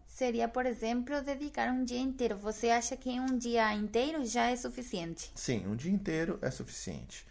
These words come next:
Speaker 2: Então, mais do que um dia já fica meio mais do mesmo, sabe? Não,
Speaker 1: Sim.
Speaker 2: não, não faz falta mais do que um dia pra conhecer Petra.
Speaker 1: Você viu Petra só de dia?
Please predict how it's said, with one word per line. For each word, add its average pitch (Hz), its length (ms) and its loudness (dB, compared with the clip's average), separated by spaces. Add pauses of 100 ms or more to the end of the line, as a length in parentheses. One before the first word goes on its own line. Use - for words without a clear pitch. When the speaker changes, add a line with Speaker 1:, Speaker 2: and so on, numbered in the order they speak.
(340)
Speaker 2:
Então, 110 380 2
mais 127 320 4
do 185 80 -2
que - 100 -6
um 151 80 0
dia 151 360 2
já 147 120 2
fica 143 280 -4
meio 110 640 -2 (160)
mais 107 300 0
do 104 100 0
mesmo, 95 460 -2
sabe? 101 380 -6 (360)
Não, 101 500 -2
Speaker 1:
Sim. 87 260 -6 (140)
Speaker 2:
não, 95 220 -2 (880)
não 101 100 -2
faz 107 280 0
falta 98 400 -4
mais 92 240 -4
do 95 60 -12
que 110 120 -6
um 104 80 -2
dia 98 220 -4
pra 101 120 -6
conhecer 104 400 -4
Petra. 90 440 -4 (680)
Speaker 1:
Você 262 600 2
viu 247 800 4
Petra 226 420 -2
só 208 840 2
de 190 160 0
dia? 240 360 -2